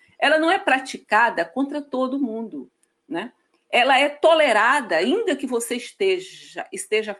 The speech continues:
cometendo algum ato que fuja aos padrões, mas se você é branco, se você é de classe, de classe alta, né? Alta, en-, bem entre, entre parênteses,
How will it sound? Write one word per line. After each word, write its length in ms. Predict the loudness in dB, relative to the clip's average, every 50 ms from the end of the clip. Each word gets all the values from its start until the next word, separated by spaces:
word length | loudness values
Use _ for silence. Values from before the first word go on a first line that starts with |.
| _
cometendo 880 | _ -6 -4 -4 -4 -8 -8 _ _ _ -8 -6 -6 -8 -6 -8 -8 -4 -2
algum 340 | -2 -2 -2 -2 -6 -4 0
ato 480 | 2 2 2 2 0 -4 -6 -6 -6 -6 _ _ _
que 140 | _ -10 -10
fuja 380 | -10 -8 -4 -2 0 0 0 -2
aos 120 | -6 -4
padrões, 540 | -2 0 0 0 0 -4 -2 -2 -2 -4 -6
mas 120 | -10 -10 -8
se 80 | -8
você 260 | -10 -10 -8 -6 -6
é 60 | -6 -6
branco, 500 | -4 -2 -2 -2 -2 -2 -8 _ -10 -10
se 120 | -10 -4
você 260 | -4 -4 -2 -2 -4
é 60 | -4
de 100 | -4 -4
classe, 500 | -10 _ -2 -2 -2 -2 -8 -12 -12 -12 _ -16 -20 -20 -20 -20 _
de 140 | -4 -4 -2
classe 420 | 2 4 2 2 2 -2 -4 0
alta, 520 | 2 4 4 4 4 2 0 -2 -2 -2 0
né? 240 | 0 0 -2 -2 -2
Alta, 380 | 0 2 2 2 0 -2 -4 -6
en-, 100 | -6 -6 _
bem 320 | -2 0 2 2 2 0
entre, 440 | 0 -6 -8 -8 -6 -6 -6 -6 -10 _ -20 -20 -20 _ _
entre 220 | -8 -6 -6 -6
parênteses, 680 | -2 0 2 2 4 2 0 0 -2 -4 -4 -4 -6